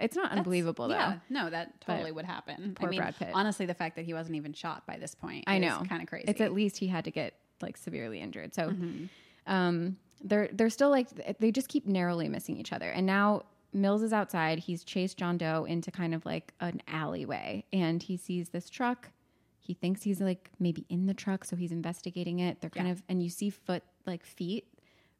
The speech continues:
Speaker 1: around the bottom of the truck.
Speaker 2: Yes.
Speaker 1: And then he's, <sighs> it's, he's there. Doe is, he hits
Speaker 2: Oh.
Speaker 1: Mills with a tire iron, and he's down, and he's lost his gun. His gun has gone into a puddle.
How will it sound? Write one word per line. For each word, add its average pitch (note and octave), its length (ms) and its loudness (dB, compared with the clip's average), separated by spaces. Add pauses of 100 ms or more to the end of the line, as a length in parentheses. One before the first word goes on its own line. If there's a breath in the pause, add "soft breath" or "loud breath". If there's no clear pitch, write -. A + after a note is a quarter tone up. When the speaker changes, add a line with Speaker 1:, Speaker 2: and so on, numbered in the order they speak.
Speaker 1:
around E3 380 2
the F3 140 -4
bottom E3+ 400 0
of F#3 160 -2
the F3 80 -4
truck. F#3+ 560 -4
Speaker 2:
Yes. - 260 -6 (220)
Speaker 1:
And F3 120 2
then E3+ 240 2
he's, - 460 -6 (180)
<sighs> - 200 -20
it's, - 240 -8
he's - 240 -8
there. - 360 -8
Doe E3 340 0
is, E3 380 -2 (520)
he - 140 0
hits F#3 280 0
Speaker 2:
Oh. A#3 140 -8 (360)
Speaker 1:
Mills D#3+ 400 0
with E3 220 -6
a - 60 -10
tire G3 320 0
iron, F3+ 340 4
and E3+ 140 0
he's E3+ 180 -2
down, - 420 -2 (360 loud breath)
and F3+ 80 4
he's E3 100 2
lost E3 240 -2
his E3 140 -6
gun. C#3+ 240 -2
His F3+ 120 -2
gun E3 140 -4
has D#3+ 120 -2
gone D3+ 180 -4
into - 260 -6
a - 80 -8
puddle. - 420 -6